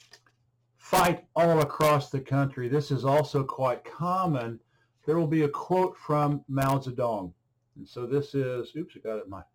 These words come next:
everything's backwards. This is a quote from Mao Zedong. And again, these are, these are kids reading this. These are, these are Chinese kids reading this. And you really, do,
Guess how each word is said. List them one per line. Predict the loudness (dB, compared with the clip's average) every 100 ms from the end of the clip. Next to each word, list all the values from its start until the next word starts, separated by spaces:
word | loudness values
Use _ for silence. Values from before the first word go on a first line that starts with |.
| -8
everything's | -8 -8 -12
backwards. | -10 -10 -12 -20 _ _ _ _
This | -4 0
is | 0
a | 0
quote | -4 0 2 2 -2
from | -6 -4
Mao | 0 0
Zedong. | -2 -4 0 2 2 0 -4 -8 _ _ _ _ _ _ -4
And | 0 0 -2 -4
again, | -6 0 0 2
these | 2 0 -2
are, |
these | -2 -2 -2
are | -8
kids | -4 -2 -2 0
reading | -2 -2 -6
this. | -8 -10 -14 -18 -20 _ _ _ _
These | -12 -6
are, | -8 -8
these | -8 -6 -4
are | -6
Chinese | -4 -4 -2 -4 -6
kids | -4 -2 -2 -4
reading | -6 -8 -10
this. | -12 -14 -16 _ _ _ _ _
And | -10 -8
you | -2 -2 2
really, | 2 2 0 -4
do, | -12 -12